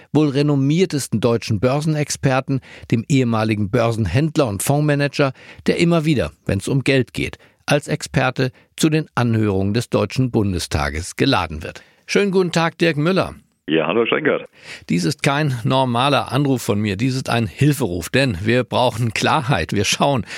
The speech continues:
Speaker 1: auf eine Welt der großen Konflikte, der Handelskonflikte, der Währungskonflikte, der politischen, der Verschuldungskonflikte und die Börsen reagieren überhaupt gar nicht. Warum nicht?
Speaker 2: Ja, die Börsen reagieren schon. Man muss nur gucken, wo man hinschaut.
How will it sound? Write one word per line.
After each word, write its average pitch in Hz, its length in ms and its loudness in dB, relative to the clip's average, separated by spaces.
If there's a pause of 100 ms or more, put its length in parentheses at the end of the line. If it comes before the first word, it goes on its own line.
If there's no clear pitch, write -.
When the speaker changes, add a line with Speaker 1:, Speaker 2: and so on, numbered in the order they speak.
(220)
Speaker 1:
auf 113 160 0
eine 110 260 0
Welt 117 260 2 (340)
der 107 160 2
großen 127 460 -2
Konflikte, 113 680 -2
der 95 220 -2
Handelskonflikte, 107 960 -2
der 92 180 0
Währungskonflikte, 107 1080 -2
der 95 120 2
politischen, 107 640 -2
der 98 80 2
Verschuldungskonflikte 117 1160 0 (360)
und 123 160 2
die 104 80 2
Börsen 117 400 0
reagieren 110 640 0 (320)
überhaupt 151 400 0
gar 92 200 -2
nicht. 87 320 -10
Warum 127 280 0
nicht? - 300 -8 (440)
Speaker 2:
Ja, 117 200 0
die 101 100 0
Börsen 117 480 2
reagieren 104 540 2
schon. 147 240 0
Man 85 120 2
muss 95 160 -2
nur 101 280 2
gucken, 101 340 0
wo 104 100 4
man 104 140 0
hinschaut. 117 500 0